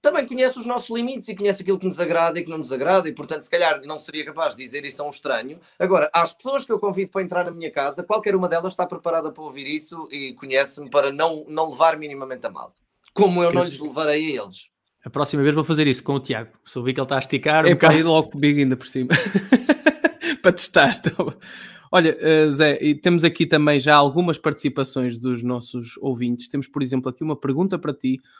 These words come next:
Speaker 3: do Bruno Rocha Bairrada, que nos pergunta que zona do teu pa-, do país foi o teu melhor público? Pergunta difícil
Speaker 1: Boa.
Speaker 3: esta, porque <laughs>
Speaker 1: Olha,
Speaker 3: para
Speaker 1: hum,
Speaker 3: escolher, para escolher um melhor público,
Speaker 1: deixa-me
Speaker 3: há um
Speaker 1: dizer
Speaker 3: público.
Speaker 1: isto. Primeiro, eu acho que o público português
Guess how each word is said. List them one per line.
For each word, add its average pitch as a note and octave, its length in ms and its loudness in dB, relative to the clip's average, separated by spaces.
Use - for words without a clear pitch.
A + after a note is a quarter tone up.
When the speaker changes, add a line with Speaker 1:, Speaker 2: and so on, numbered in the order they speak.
Speaker 3:
do D3 240 0
Bruno G#3 380 2
Rocha F3+ 420 0
Bairrada, B2+ 600 -2
que - 120 -12
nos F#3 140 -2
pergunta F#3+ 640 -2
que F#3 80 0
zona A#3 380 6
do A#3+ 120 4
teu A3 160 2
pa-, - 240 -2
do G3 240 0
país F#3+ 440 2
foi G#3+ 260 2
o G#3 80 -2
teu A3+ 100 4
melhor A3 260 4
público? C#3+ 680 -2
Pergunta E3+ 360 2
difícil G#3 540 4
Speaker 1:
Boa. F#3 120 6
Speaker 3:
esta, F#3 340 0
porque - 380 0
<laughs> - 640 -6
Speaker 1:
Olha, G#2 300 -4
Speaker 3:
para D3 300 2
Speaker 1:
hum, - 20 -8
Speaker 3:
escolher, F#3+ 480 2
para F3 120 -2
escolher F3+ 280 2
um F3+ 80 4
melhor F3 220 4
público, F#3+ 520 -2
Speaker 1:
deixa-me A#3 320 -2
Speaker 3:
há A3 40 0
um G#3+ 40 -4
Speaker 1:
dizer G#3 140 -8
Speaker 3:
público. C3 320 -4
Speaker 1:
isto. F#3+ 260 -14
Primeiro, A3 640 2
eu F3+ 160 2
acho F3 220 2
que F3+ 80 -6
o F3 40 -6
público D#3+ 400 -8
português D#3 680 -4